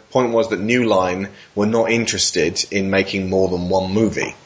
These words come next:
So, and, and Brian has been pushing for, for more than one. So if we're lucky, we'll get three handled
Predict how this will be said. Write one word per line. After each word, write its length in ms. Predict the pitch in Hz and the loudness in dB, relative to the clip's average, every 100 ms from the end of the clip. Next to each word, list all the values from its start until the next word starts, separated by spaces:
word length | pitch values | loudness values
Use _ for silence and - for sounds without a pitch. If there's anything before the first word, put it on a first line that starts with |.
| - - _ _ - | -20 -20 _ _ -6
So, 220 | - - | -2 2
and, 180 | - 87 | 2 0
and 220 | 85 90 | 0 -2
Brian 360 | 95 98 92 90 | 0 0 2 0
has 100 | 90 | -2
been 160 | 92 87 | -4 -4
pushing 420 | - 98 - 80 | 0 0 0 -2
for, 240 | - 85 | 0 0
for 180 | 80 90 | 0 -4
more 260 | 87 104 82 | -2 0 -2
than 180 | 71 | -4
one. 260 | 73 62 69 - - - | -2 -2 -4 -12 -20 -8
So 480 | - - 87 87 87 - - - - | -2 2 2 2 -2 -10 -20 -20 -4
if 180 | 104 - | -2 0
we're 120 | 101 | -2
lucky, 580 | 90 110 131 - 90 87 | 0 0 -2 -2 -2 -2
we'll 220 | 85 95 | 0 0
get 180 | 85 92 | 0 -2
three 540 | - - 104 95 82 87 | -4 -4 0 0 0 -4
handled 540 | 92 95 87 90 87 | -2 -2 0 -2 -4